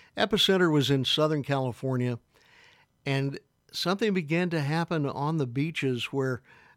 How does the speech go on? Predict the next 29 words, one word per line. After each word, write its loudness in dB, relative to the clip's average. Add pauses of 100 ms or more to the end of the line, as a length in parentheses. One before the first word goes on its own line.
uh, -6 (200)
young 0
preachers -2
would 0
begin 2
to 0
preach -4
and -4
kids -2
would -4
say 0
yes 0
to -8
Jesus -4
Christ -4
and -8 (420)
then 6
be 6
baptized 2
right 4
there 0
in 0
the 0
Pacific -2
Ocean. 0 (600)
And 6
it 0
turned 2
into 6